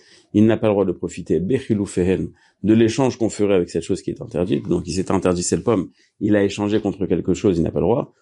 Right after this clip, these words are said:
Ou Vegidou Lehen, s'il a planté un arbre de cette pomme, il n'a pas le droit de profiter de ce qui pousse, de ce qui pousserait.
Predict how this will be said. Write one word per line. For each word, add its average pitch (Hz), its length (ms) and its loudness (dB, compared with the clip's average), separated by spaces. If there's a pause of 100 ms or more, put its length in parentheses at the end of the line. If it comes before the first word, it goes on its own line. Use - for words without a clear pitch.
(180)
Ou 170 140 6
Vegidou 135 420 2
Lehen, 107 260 4
s'il 95 180 -2
a 85 60 -4
planté 92 280 -2
un 85 100 2
arbre 92 300 -2 (260)
de 127 160 4
cette - 220 -2
pomme, 135 200 4
il 90 100 2
n'a 98 100 2
pas - 60 -2
le - 20 2
droit 113 100 2
de 107 60 0
profiter 104 360 -4
de 113 80 0
ce 104 80 -6
qui 113 120 2
pousse, - 420 -8
de - 160 2
ce 92 120 0
qui 110 100 0
pousserait. - 340 0